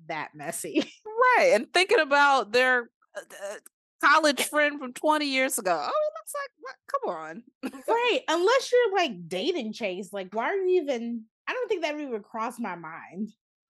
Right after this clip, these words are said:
Speaker 1: Like,
Speaker 2: Right.
Speaker 1: y'all been out of school for over a decade.
Speaker 2: Right.
Speaker 1: So she s-, says, um, or the co-, old college, I won't say friend, but the old college classmate is basically like, you know, "Oh,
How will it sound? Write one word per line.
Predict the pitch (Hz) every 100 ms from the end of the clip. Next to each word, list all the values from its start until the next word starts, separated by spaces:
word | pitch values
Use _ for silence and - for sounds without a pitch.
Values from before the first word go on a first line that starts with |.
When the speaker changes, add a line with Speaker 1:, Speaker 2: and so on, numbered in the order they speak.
| -
Speaker 1:
Like, | 262
Speaker 2:
Right. | 262
Speaker 1:
y'all | 381
been | 403 320
out | 294
of | 285
school | 302 302
for | 254
over | 226 226 190
a | 170
decade. | 170 170 123 147 185 _ _ _ _
Speaker 2:
Right. | 170 131 92 104 - _ _ _ _ _ -
Speaker 1:
So | 254 302 277 277
she | - 320 311
s-, | 302 - - 233 -
says, | 254 254 247 254 214 220
um, | 220 214 202 196 -
or | 262 247
the | 226 220 208 190 _ _ _ _
co-, | - -
old | 262 285 285 233 -
college, | - 233 233 208 147
I |
won't | 170 151
say | 156
friend, | - 156 151 165
but | 165
the | 160 156 151
old | 208 233
college | 240 214 175
classmate | - 233 233 226 180 180 -
is | 156
basically | 190 185 - 180 175
like, | 175 160 170 -
you | 190
know, | 170
"Oh, | 339